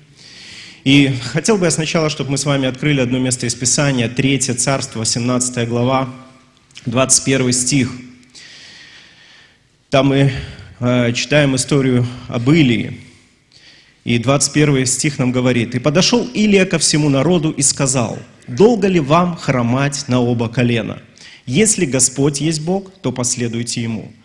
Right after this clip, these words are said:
а если Ваал, то ему последуйте“. И не отвечал народ ему ни слова». Вот и дожились. Столько лет ходили за Богом, столько лет ходили с Богом,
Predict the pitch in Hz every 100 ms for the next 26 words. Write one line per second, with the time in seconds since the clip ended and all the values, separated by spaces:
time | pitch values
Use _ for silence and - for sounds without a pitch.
0 | _ 127 127 135 135 120 113 131 175 175
1 | - - _ 127 120 151 156 120 - 110
2 | 107 - - - 123 123 117 120 123 156
3 | 165 180 165 160 147 - _ 110 107 110
4 | 117 120 - - 120 113 123 120 104 -
5 | - _ _ _ _ _ - - - _
6 | _ _ _ _ _ _ 123 185 175 139
7 | 110 117 104 - - - _ _ _ _
8 | _ _ _ _ - 220 240 170 156 139
9 | - 120 123 113 107 110 117 175 165 147
10 | 131 - 190 180 135 123 - 117 113 113
11 | 110 120 175 180 147